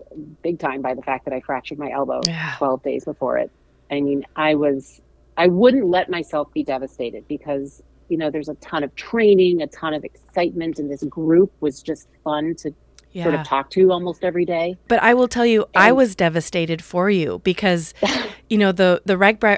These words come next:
Speaker 2: I'm sorry, the Facebook group was well underway. Everyone's all excited. What did you say, twelve days before rag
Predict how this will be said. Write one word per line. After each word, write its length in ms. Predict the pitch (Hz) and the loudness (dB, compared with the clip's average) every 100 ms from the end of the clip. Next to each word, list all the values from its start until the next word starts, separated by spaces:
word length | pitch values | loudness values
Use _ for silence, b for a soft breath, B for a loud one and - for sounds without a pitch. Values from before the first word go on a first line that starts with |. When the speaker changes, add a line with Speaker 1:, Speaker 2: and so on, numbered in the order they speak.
| - | 2
Speaker 2:
I'm 120 | 196 | -2
sorry, 380 | - 170 160 160 _ | -2 -2 -2 -6 _
the 100 | 190 | -4
Facebook 480 | - 269 - 226 175 | 2 2 2 -2 -2
group 340 | 190 180 - B B B | 0 0 0 B B B
was 320 | 185 180 165 | -2 0 -2
well 360 | 185 202 226 233 | 0 4 4 4
underway. 640 | 226 220 190 190 190 190 | 2 2 2 2 2 2
Everyone's 540 | 180 202 233 233 214 196 | 0 4 4 4 2 2
all 180 | 180 | 2
excited. 800 | 175 - - 220 226 226 220 208 - _ _ - | 0 -2 0 0 0 0 -2 -4 -12 _ _ -8
What 140 | 208 214 | -2 -2
did 60 | |
you 80 | 233 | 0
say, 220 | - 214 | 0 0
twelve 340 | 175 - 202 202 | 0 0 0 0
days 360 | 190 202 254 | 0 0 -2
before 340 | - 220 220 214 | -6 -6 -2 0
rag 240 | 214 220 | 0 -2